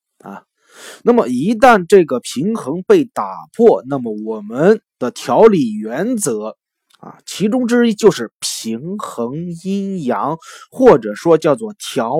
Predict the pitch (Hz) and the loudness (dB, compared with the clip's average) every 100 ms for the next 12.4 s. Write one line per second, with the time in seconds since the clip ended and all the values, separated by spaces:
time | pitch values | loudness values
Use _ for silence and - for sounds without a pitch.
0 | 208 214 - 110 110 175 156 113 104 98 | 0 -2 -12 -10 -2 -2 -2 -10 -14 -20
1 | - _ _ _ _ _ _ _ _ _ | -20 _ _ _ _ _ _ _ _ _
2 | _ _ _ _ _ _ _ _ _ _ | _ _ _ _ _ _ _ _ _ _
3 | _ _ _ _ _ 381 339 180 151 - | _ _ _ _ _ 6 6 6 0 2
4 | 175 196 135 127 180 120 143 151 120 - | 2 4 4 0 -6 -4 -2 -2 -2 -8
5 | 139 - 135 127 185 233 165 107 - - | -6 -4 -4 2 4 6 4 -2 -6 -6
6 | 175 123 120 160 120 107 107 117 95 143 | -6 -6 -4 -4 -4 -12 -10 -12 -6 -2
7 | 165 196 202 - _ - 254 180 127 120 | -2 -4 -18 -20 _ -6 0 0 0 -12
8 | 113 110 123 95 107 92 98 - - - | -14 -12 -12 -12 -18 -18 -20 -14 -12 -4
9 | 233 285 196 143 120 - 220 220 _ _ | -2 2 2 0 -4 -10 -14 -14 _ _
10 | _ - 139 123 120 110 95 - _ _ | _ -6 -6 -6 -10 -12 -14 -20 _ _
11 | _ _ _ _ _ - - 135 127 120 | _ _ _ _ _ -16 -10 -4 -4 -4
12 | 110 107 98 | -10 -10 -16